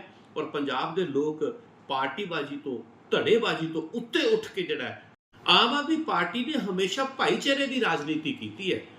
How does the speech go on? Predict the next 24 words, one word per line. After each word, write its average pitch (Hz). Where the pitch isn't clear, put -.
ਆਮ 208
ਆਦਮੀ 247
ਪਾਰਟੀ 196
ਦੀ 202
ਜਿਹੜੀ 202
ਰਾਜਨੀਤੀ, 156
ਉਹ 262
ਜੋੜਨ 165
ਦੀ 170
ਹੈ, 208
ਤੋੜਨ 202
ਦੀ 185
ਨਹੀਂ। 156
ਜਿਵੇਂ 196
ਕਿ 247
ਪੁਰਾਣੇ 185
ਸਮਿਆਂ 208
ਦੇ 208
ਵਿੱਚ 208
ਰਾਜਨੀਤਿਕ 170
ਪਾਰਟੀਆਂ 160
ਕਰਦੀਆਂ 147
ਆਈਆਂ 123
ਨੇ। 98